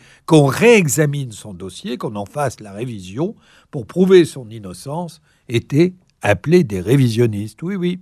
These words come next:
Pendant longtemps, quand les historiens faisaient du révisionnisme historique, tout le monde comprenait qu'ils avaient trouvé de nouvelles données, archives, preuves, pour donner une nouvelle lecture de l'histoire,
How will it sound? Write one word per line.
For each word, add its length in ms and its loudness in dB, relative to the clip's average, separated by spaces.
Pendant 300 6
longtemps, 360 0
quand 240 -10
les 220 -12
historiens 680 -4
faisaient 520 -4
du 140 -8
révisionnisme 800 -10
historique, 520 -6
tout 280 6
le 180 6
monde 420 -2
comprenait 540 -4
qu'ils 300 -4
avaient 180 -2
trouvé 340 -2
de 160 -6
nouvelles 580 2
données, 460 -6
archives, 720 -6
preuves, 460 2
pour 180 -10
donner 280 2
une 280 0
nouvelle 640 0
lecture 480 -2
de 100 -10
l'histoire, 800 -12